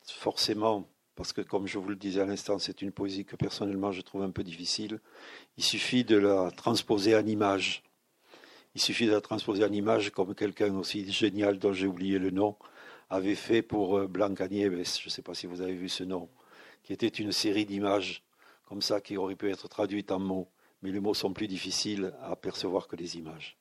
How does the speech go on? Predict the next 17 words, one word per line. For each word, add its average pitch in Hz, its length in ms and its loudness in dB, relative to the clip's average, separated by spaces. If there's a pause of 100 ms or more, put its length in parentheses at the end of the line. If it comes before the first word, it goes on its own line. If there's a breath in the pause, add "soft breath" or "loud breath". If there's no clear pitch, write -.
(580 loud breath)
Bon, 92 240 2 (760 loud breath)
alors, 117 380 10
euh, 107 440 6
j'ai 123 200 2
été 131 220 2
aussi 127 680 2
très, 101 760 2 (840)
très 110 200 -6
touché, - 460 -2
très 104 320 0
ému 104 420 -4 (140)
par 101 160 2
la 98 440 2
traduction 107 800 0
qu'ont 98 200 -4
faite 101 340 -4 (760 soft breath)
Claire 107 500 0